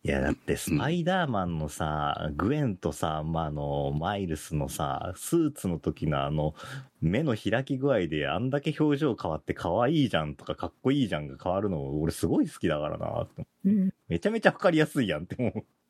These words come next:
Speaker 2: まあ、マスクなんですけどね。
Speaker 1: うん。
Speaker 2: <laughs> 本来ならあの目動かないはずなんだけど、
Speaker 1: いや。
Speaker 2: でもそこら辺はね、
Speaker 1: そうそう。
Speaker 2: アニメーションなんだよねっていう。
Speaker 1: そうそうそうそう。
Speaker 3: 実にスパイダーマンらし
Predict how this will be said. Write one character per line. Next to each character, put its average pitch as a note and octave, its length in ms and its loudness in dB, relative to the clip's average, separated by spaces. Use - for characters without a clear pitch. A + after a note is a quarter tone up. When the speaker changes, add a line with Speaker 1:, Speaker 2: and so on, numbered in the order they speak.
Speaker 2:
ま D2 140 0
あ、 A#1+ 40 -4
マ F2 220 0
ス - 180 -8
ク - 140 -6
な - 80 -10
ん - 80 -14
で - 80 -20
す - 80 -14
け - 100 -4
ど - 60 -16
ね。 G2+ 220 -2
Speaker 1:
う E3+ 40 8
ん。 C3 180 2
Speaker 2:
<laughs> - 60 -16
本 E3+ 240 2
来 D2+ 160 4
な D#2 140 0
ら C2+ 160 0
あ - 20 2
の A2+ 120 4
目 B2+ 160 4
動 A2+ 240 0
か A#3+ 120 4
な - 120 2
い - 40 -6
は D#2 140 -6
ず D2 100 -4
な D2+ 120 -2
ん C#2+ 40 -6
だ - 120 -10
け - 60 -4
ど、 - 40 -4
Speaker 1:
い - 60 -2
や。 B2 60 2
Speaker 2:
で D3 40 0
も B2 60 0
そ A#2 120 -2
こ - 120 0
ら - 60 2
辺 E3+ 180 2
は D#3+ 100 4
ね、 E3+ 100 0
Speaker 1:
そ - 20 -4
う - 20 -6
そ - 60 -2
う。 - 20 0
Speaker 2:
ア - 20 2
ニ F#3 140 2
メ E3 220 0
ー - 20 -2
シ - 100 -2
ョ - 60 -2
ン C#2+ 100 -2
な C#2 80 -2
ん C2 140 -4
だ D#2 120 -8
よ D2+ 60 -6
ね B2 220 2
っ - 20 -2
て - 220 -10
い - 60 -2
う。 - 20 -4
Speaker 1:
そ - 80 -2
う - 20 0
そ - 60 0
う - 80 -2
そ - 80 -2
う - 60 -4
そ A3+ 40 -4
う。 - 20 -2
Speaker 3:
実 A3+ 320 0
に E4+ 140 -2
ス - 120 -2
パ D4+ 120 2
イ D4+ 80 0
ダ D4+ 240 0
ー D4 40 0
マ C#4 120 2
ン C4+ 80 0
ら C4+ 140 0
し D4 180 0